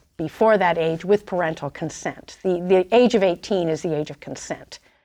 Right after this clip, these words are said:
which means that they are able to marry without a parent's permission. But many of them marry younger than that. Girls of, you know, sixteen maybe, seventeen,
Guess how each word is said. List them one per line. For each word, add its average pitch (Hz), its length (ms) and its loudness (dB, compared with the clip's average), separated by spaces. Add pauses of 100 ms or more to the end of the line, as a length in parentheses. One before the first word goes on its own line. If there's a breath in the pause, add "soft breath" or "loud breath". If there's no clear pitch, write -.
(180)
which - 220 -4
means 165 240 -2
that 160 100 -8
they 156 140 -2
are 156 160 -4
able 190 340 4
to 175 160 -6
marry 151 220 -2
without 156 340 -4
a 156 40 -6
parent's 156 360 -8
permission. 185 600 -4 (640 soft breath)
But 180 320 2
many 214 420 6
of 160 140 -4
them 143 180 -4
marry 147 260 -6
younger 160 320 -4
than 156 180 -6
that. 147 300 -10 (360 soft breath)
Girls 190 560 0
of, 151 320 -8 (360)
you 262 80 0
know, 160 220 -10 (340)
sixteen - 560 0
maybe, 208 360 0
seventeen, 190 680 -4